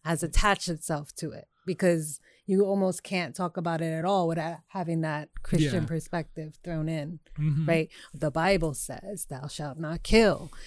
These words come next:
Speaker 1: So then it becomes a debate on where life starts and all that
Speaker 2: Exactly.
Speaker 1: stuff. Um,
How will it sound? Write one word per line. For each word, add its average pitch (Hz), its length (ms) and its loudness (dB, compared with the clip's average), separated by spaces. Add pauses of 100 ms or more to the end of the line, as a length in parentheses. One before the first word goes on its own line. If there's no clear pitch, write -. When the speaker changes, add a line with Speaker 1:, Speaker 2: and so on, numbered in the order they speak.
(180)
Speaker 1:
So 151 160 0
then 147 220 0
it 143 80 -4
becomes 151 360 -6
a 156 60 -8
debate 156 380 -2
on 151 180 0
where 147 200 0
life 160 260 -2
starts - 640 -6
and 156 180 4
all 160 260 6
that 156 220 4
Speaker 2:
Exactly. 110 60 -8
Speaker 1:
stuff. - 500 -6 (640)
Um, 139 760 -4